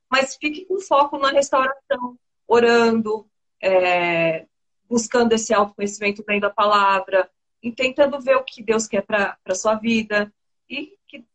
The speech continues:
depois isso, a restauração dele é consequência.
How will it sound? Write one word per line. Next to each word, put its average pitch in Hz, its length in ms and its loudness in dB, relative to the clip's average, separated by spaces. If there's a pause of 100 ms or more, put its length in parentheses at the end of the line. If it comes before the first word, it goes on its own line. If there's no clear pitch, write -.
depois 277 400 2
isso, - 200 -4
a 226 800 2
restauração 233 680 -2
dele 240 380 0
é 240 60 0
consequência. 202 1080 -6